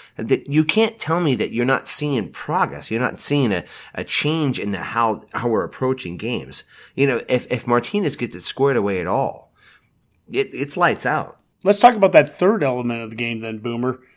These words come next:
Speaker 2: was special teams. And
Speaker 1: Oh,
Speaker 2: right now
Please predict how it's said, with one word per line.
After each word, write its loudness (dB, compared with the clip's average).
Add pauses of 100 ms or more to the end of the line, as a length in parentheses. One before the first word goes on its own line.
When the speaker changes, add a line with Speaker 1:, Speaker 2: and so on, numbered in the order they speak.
(160)
Speaker 2:
was -2
special 2
teams. -2 (500)
And 0 (160)
Speaker 1:
Oh, 8
Speaker 2:
right 10
now 6